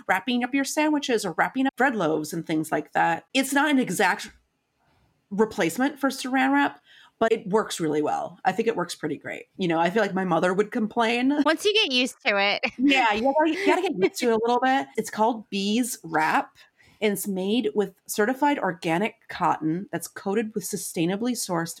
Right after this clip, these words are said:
Speaker 1: beeswax, organic jojoba oil, and tree resin. The result? An easy, reusable, all-natural way to store food. It's washable, reusable, and fully biodegradable. It's made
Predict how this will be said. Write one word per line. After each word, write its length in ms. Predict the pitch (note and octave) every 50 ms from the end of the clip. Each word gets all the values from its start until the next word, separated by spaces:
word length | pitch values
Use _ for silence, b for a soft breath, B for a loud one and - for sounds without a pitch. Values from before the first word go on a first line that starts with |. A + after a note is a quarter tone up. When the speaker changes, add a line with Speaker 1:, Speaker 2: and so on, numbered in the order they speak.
| _ _
Speaker 1:
beeswax, 680 | - D#3 D3+ D3+ D3+ - D#3 D#3+ D#3+ D#3 - - - - -
organic 440 | - D#3+ C#3+ - F3+ F3 G#3 C4+ C4+ - - -
jojoba 440 | B3 - - F3+ E3 D3 D3 - -
oil, 460 | D#3 D3+ D3+ D3 D3+ D3+ D#3 E3 B B B B B B B B -
and 200 | G3 F#3 F#3 E3+
tree 280 | - - - A#3 G#3+ F#3+
resin. 540 | D#3 D3 C#3 - - B2 B2+ - F3 - -
The 80 | F3 E3
result? 420 | D#3+ E3 C#3+ G3 F#3+ B3+ G4 B4 - - _ _ _ _ _ b b b b b b - B4+
An 80 | G#4+ G4
easy, 480 | D#4+ - G#3+ G3 G3 F3+ G3+ A3 A#3+ D4
reusable, 800 | F#4 G#4+ G#4 D#4 D3 D3+ C#3+ - F#3+ F3 G#3 A3 B3 - - -
all-natural 800 | D#3 D#3 D#3 E3 G3 A#3 A3+ G#3 E3+ D3+ D3+ - - G#3 G#3 E3+
way 140 | E3 C#3+ D#3+
to 80 | F3
store 280 | F3 - - D#3 D3+ D3+
food. 400 | - - C#3 C#3 G#2 G#2+ G#2+ - _ _ _
It's 140 | D3 - -
washable, 600 | F3+ G3+ G3+ G#3 A3+ - - A3 A3 A3+ A3 G3+
reusable, 540 | F#3+ G3+ F3+ D#3+ D3 - E3+ D#3+ D#3 D#3 -
and 160 | - D#3 C3+
fully 400 | - - - - E3 D#3+ D#3+ D#3
biodegradable. 680 | D3+ D3+ C#3+ D3+ D3+ D#3 D3 D3+ D#3+ E3 G3+ A3+ A#3 A#3 B B B B B
It's 180 | - F#3+ - -
made 280 | F#3 F3+ F3+ G#3 G#3+